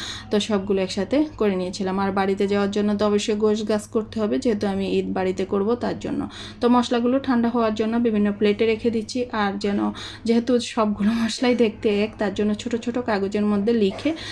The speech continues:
আমি কিন্তু টেবিলের উপর রেখে দিয়েছি। গোসল টোসল, নামাজ, তারপরে খাওয়া দাওয়া শেষে আবার চলে আসবো রান্নাঘরে। তো আমার কিছু বয়ামের প্রয়োজন ছিল, তো খান সাহেবকে বলেছি, তো উনি অবশ্য চারটা বয়াম নিয়ে আসছে।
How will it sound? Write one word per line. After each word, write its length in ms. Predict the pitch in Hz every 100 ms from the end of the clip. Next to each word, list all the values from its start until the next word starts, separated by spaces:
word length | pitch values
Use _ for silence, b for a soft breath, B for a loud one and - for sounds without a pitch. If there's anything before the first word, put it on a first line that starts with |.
| B B
আমি 180 | 214 214
কিন্তু 240 | 208 196
টেবিলের 320 | 208 202 196
উপর 180 | 196 214
রেখে 280 | 214 202 208
দিয়েছি। 440 | 190 196 196 285 320 B B
গোসল 280 | 196 208 202
টোসল, 280 | 196 202 196
নামাজ, 460 | 202 190 190 196 - -
তারপরে 220 | - 196
খাওয়া 240 | 202 196
দাওয়া 140 | 190 190
শেষে 420 | 208 196 - 330
আবার 240 | 277 202 185
চলে 220 | 190 196 185
আসবো 280 | 175 190
রান্নাঘরে। 540 | 247 208 170 160 - 185 -
তো 60 | 262
আমার 300 | 254 247 247
কিছু 280 | 247 233 247
বয়ামের 340 | 240 233 233
প্রয়োজন 360 | 233 233 220 220
ছিল, 280 | 220 254 359
তো 120 | 254
খান 220 | - 208
সাহেবকে 360 | 208 202 202 208
বলেছি, 420 | 214 208 208 285 B B B
তো 80 | 262
উনি 140 | 247
অবশ্য 240 | 220 208 202
চারটা 300 | 190 180 190
বয়াম 200 | 185 185
নিয়ে 180 | 185 180
আসছে। 300 | 185 -